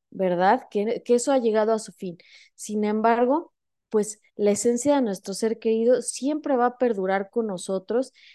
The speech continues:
y sobre todo que hoy se tiene un compromiso en la vida de continuar estas costumbres, de continuar estas tradiciones y de lograr disfrutarlas tal cual deben ser.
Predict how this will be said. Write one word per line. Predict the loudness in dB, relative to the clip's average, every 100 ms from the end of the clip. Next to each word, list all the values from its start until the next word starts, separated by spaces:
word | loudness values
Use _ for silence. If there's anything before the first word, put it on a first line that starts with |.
| _
y | -8 -6 -6 -8 _ _
sobre | -4 0 2 0
todo | 2 4 4 4
que | 0
hoy | 0 2 0 -2 _ _
se | -4 -4
tiene | 0 2 2
un | 0
compromiso | -2 -2 -2 -2 0 -2 0 0
en | 2
la | 0
vida | -2 0 -2 -2
de | 0 0
continuar | 2 -2 -2 -6 0 2 2
estas | 0 -4 -6
costumbres, | -6 -12 -8 -6 -4 -4 -4
de | -4 -6
continuar | -8 -6 -6 2 4
estas | 4 2 -2
tradiciones | -6 -8 -8 -6 -4 -4 -8 _ _ _ -8
y | -4
de | 0
lograr | 0 0 0 -2 -2
disfrutarlas | -4 -6 -8 -8 -4 -2 0 -2 -4 -8 -16 _ _ -4
tal | -2 -2 -4
cual | -2 0 0
deben | 0 0 -2
ser. | -2 -4 -4